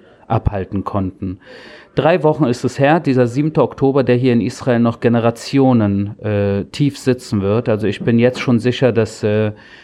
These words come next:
dass ich meinen Enkelkindern auch von diesem siebten Oktober und zumindest die ersten Wochen nach dem siebten Oktober berichten werde. Das ist für mich persönlich, ist das der, der neue Yom Kippur-Krieg.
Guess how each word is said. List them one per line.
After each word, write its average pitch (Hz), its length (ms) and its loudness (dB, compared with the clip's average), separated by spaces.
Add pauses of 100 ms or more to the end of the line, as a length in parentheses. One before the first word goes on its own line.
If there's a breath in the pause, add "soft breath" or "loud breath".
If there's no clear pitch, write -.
(120)
dass 120 180 0
ich 120 180 -2
meinen 120 400 4
Enkelkindern 113 840 0
auch 117 260 0
von 117 160 -2
diesem 113 320 0
siebten 123 380 0
Oktober 113 500 -2
und 117 220 -2
zumindest 123 400 0
die 127 60 2
ersten 117 500 0
Wochen 117 420 0
nach 123 220 2
dem 117 180 -2
siebten 113 320 -2
Oktober 110 460 -2
berichten 123 520 -2
werde. 131 400 2 (520 loud breath)
Das 120 160 0
ist 151 140 0
für 135 100 2
mich 151 240 2
persönlich, 131 480 0
ist 104 180 -10
das 113 200 -4
der, 110 440 0
der 117 180 -2
neue 123 300 4
Yom 120 320 2
Kippur-Krieg. 139 920 -2